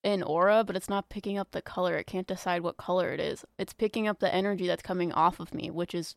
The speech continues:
my aura, because I'm a living being, and living beings have electromagnetic and infrared rays coming off of them constantly. So it is picking up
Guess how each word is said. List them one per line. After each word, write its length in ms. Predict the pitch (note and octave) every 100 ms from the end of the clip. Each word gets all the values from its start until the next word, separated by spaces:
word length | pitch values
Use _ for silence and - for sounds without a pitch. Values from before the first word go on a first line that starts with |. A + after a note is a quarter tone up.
| -
my 220 | F3 E3
aura, 460 | - E3 E3 - - -
because 520 | A3 F3+ D#3+ - - _ _ _ _ _
I'm 300 | F3+ F#3 F#3 -
a 100 | F#3+
living 340 | F3+ F3 E3+
being, 360 | F3 F#3 F3 E3+
and 100 | F3
living 280 | E3+ E3+ E3+
beings 360 | E3+ E3+ E3
have 320 | - E3+ E3 -
electromagnetic 1040 | F#3 F#3 E3+ F3+ F3 E3+ E3+ F3 F3 - - -
and 140 | F3+
infrared 560 | E3+ - F#3 F3 F3 F3 _
rays 540 | - F3+ F3+ F3+ F3+ -
coming 280 | F3 F3
off 200 | F3 F3
of 60 | F3
them 340 | F3+ F3+ F3+
constantly. 720 | F#3+ F#3+ G3 - E3 E3 E3+ - _ _ _
So 340 | - F#3+ F3+ - -
it 60 | F3+
is 140 | A3+
picking 360 | - A#3 A3+ G3
up 220 | A3